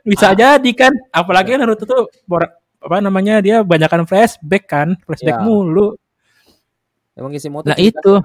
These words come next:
Speaker 2: gitu.
Speaker 1: Makanya gue bilang kalau itu tamat di Madara, terus nanti,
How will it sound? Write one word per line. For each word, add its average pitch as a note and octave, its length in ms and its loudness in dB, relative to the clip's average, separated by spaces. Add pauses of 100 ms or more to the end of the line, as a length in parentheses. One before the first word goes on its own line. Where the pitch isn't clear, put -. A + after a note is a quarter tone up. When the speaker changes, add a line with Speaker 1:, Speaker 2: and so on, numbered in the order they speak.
Speaker 2:
gitu. - 260 -16 (1000)
Speaker 1:
Makanya A3+ 400 0
gue G3 160 0
bilang A3 240 -2
kalau D#3 260 0
itu D#3+ 220 -2
tamat D3 320 0
di D3 120 0
Madara, C3+ 1000 0
terus C3+ 480 -4
nanti, C3 480 -6